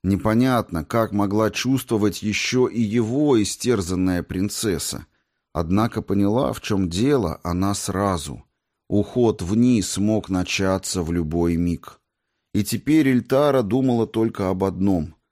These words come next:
успеть вытолкнуть ребенка из чрева. И она успела. Едва повитуха подхватила окровавленный комочек, воскликнула "Девочка!"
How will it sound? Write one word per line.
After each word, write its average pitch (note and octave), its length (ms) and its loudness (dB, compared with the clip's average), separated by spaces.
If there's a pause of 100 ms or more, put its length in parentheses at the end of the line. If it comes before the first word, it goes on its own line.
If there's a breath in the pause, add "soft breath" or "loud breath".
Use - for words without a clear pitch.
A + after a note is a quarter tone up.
(220)
успеть A#2+ 640 0
вытолкнуть A2 800 0
ребенка F#2 600 -2
из F2 140 -2
чрева. E2 580 -4 (720)
И G#2 60 -2
она E2+ 340 0
успела. D#2 580 -6 (680)
Едва G#2+ 440 2
повитуха C#3+ 720 0
подхватила C3 920 0
окровавленный A2+ 800 0
комочек, G#2+ 720 -2
воскликнула G#2+ 840 0
"Девочка!" G2+ 800 0